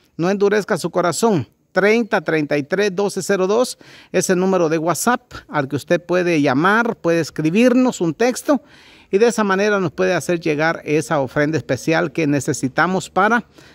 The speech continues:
continuar la obra del Señor aquí en Guatemala.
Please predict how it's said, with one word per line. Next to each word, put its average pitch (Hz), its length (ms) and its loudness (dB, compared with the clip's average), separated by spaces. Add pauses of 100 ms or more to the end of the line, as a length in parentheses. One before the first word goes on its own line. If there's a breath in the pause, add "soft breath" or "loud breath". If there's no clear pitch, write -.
(140 loud breath)
continuar 185 640 2
la 151 160 2
obra 160 340 2
del 170 260 0
Señor 156 440 0
aquí 147 200 -2
en 143 80 -2
Guatemala. 107 640 -4